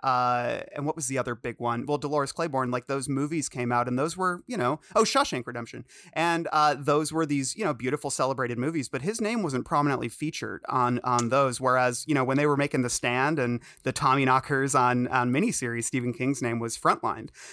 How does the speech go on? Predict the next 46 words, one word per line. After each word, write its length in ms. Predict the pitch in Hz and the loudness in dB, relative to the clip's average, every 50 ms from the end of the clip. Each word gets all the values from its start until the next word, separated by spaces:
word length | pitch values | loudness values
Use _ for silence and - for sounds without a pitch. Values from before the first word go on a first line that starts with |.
| - - - | -10 0 4
Um, 260 | 135 135 147 143 143 | 6 6 6 6 4
and 120 | 151 160 | 2 2
so 140 | - - 175 | 4 4 4
I 80 | 160 160 | 4 4
think, 300 | - - 170 165 156 - | 4 2 2 2 2 2
and 140 | 165 160 160 | 0 0 0
even 180 | 160 165 165 156 | 0 0 0 2
Sleepwalkers, 760 | - - - 185 226 - 143 131 135 - - - - - - | 0 0 0 -2 -2 0 0 -2 -2 -2 -8 -10 -10 -8 -8
which 180 | 131 123 - - | -6 -6 -4 -4
was 160 | 139 127 123 | -4 -4 -2
a 60 | 135 | -2
movie 360 | 127 127 135 135 135 123 127 | -2 0 0 0 0 0 -2
he 120 | 123 135 127 | -2 0 0
wrote 180 | 135 131 123 | 0 0 0
the 60 | - 117 | 0 -4
script 280 | - - 156 156 - - | 0 0 0 -2 0 0
for 180 | 127 123 123 123 | 2 2 2 2
<laughs> 140 | 120 - | 0 -2
that, 100 | - 151 - - | -2 -4 -2 -2
you 100 | 123 127 | -2 0
know, 160 | 135 123 127 | 0 0 2
everyone 600 | 127 131 123 147 139 120 120 135 - - - 123 - | 0 2 2 0 0 0 0 -2 -2 -4 -6 -6 -8
<laughs> 40 | _ | _
fucking 480 | - - - - - - 147 135 131 | -2 -2 -2 -2 0 -2 -2 0 0
hates, 400 | 127 165 180 143 - - - - - 202 226 220 185 - - | 0 0 -2 -2 -2 -4 -4 -4 -4 -4 -4 -4 -2 2 6
uh, 420 | 160 151 147 147 147 147 147 143 - | 8 8 10 10 10 8 8 6 4
although 240 | 160 151 147 143 139 | 4 2 4 2 2
it 120 | 131 127 | 2 0
is 140 | 123 117 - | -2 -6 -8
a 60 | 131 | -8
lot 160 | 123 120 - | -8 -10 -12
of 60 | 139 - | -12 -12
fun. 240 | - - 120 139 - - - - 156 - | -12 -12 -12 -12 -14 -16 -20 -18 -4 0
Um, 360 | 151 151 156 151 147 147 151 | 2 4 6 6 4 4 2
but 140 | 131 151 156 | 0 0 0
yeah, 280 | 175 170 156 131 120 - | 2 4 4 4 2 0
it's 260 | - 143 139 - - - | -4 -4 -4 -2 0 2
like, 380 | 165 151 139 139 135 - - _ _ _ _ - | 2 2 2 0 -2 -8 -16 _ _ _ _ -4
that 240 | 156 131 170 185 202 | 2 4 4 6 4
was 120 | 190 - | 2 0
kind 180 | - 190 170 151 | 2 2 2 4
of, 60 | 139 | 4
I 80 | 143 139 | 2 2
think, 220 | - 160 135 - | 2 -2 -2 0
the 60 | 151 | 0
reputation, 880 | 127 131 123 - 127 - - 135 135 131 - 143 123 117 113 113 113 | 0 0 0 -2 -6 -6 -4 -4 -4 -4 -4 -4 -4 -2 -4 -6 -8